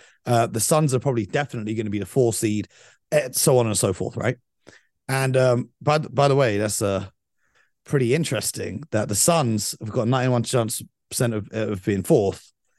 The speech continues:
They're locked in there, and the fifth seed, the Warriors got a twenty-three percent chance. The Clippers have got a thirty-seven percent chance. So it's more than likely gonna be one of those two squads. So that's gonna be an interesting first round. But I digress.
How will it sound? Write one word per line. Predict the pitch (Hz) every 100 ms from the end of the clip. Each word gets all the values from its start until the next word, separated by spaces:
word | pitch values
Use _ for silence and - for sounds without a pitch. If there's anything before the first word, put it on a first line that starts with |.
| _ _ -
They're | 135
locked | 135 117 160
in | 156
there, | 110 98 95 -
and | 107
the | 101
fifth | - 165
seed, | - 107 101 95 - _ _ _ _ _
the | -
Warriors | 107 117 151 127
got | - 113
a |
twenty-three | - 117 95 110
percent | 92 - 98
chance. | 98 98 101 - - -
The |
Clippers | - 127 107
have | 107
got |
a | 98
thirty-seven | 113 104 117 101
percent | - 98
chance. | - 92 92
So | 107
it's | 113 - -
more | 202 220
than | 202
likely | 185 156 139
gonna | 139
be | 127
one | 127
of | 110
those | 123 123
two | -
squads. | 98 - 101 110 - - _ _ _ _ - _
So | - -
that's | 147
gonna | 180 185
be | 143
an |
interesting | 135 127 123 -
first | 117 110
round. | - -
But | 214
I | 220
digress. | 220 185 117 - -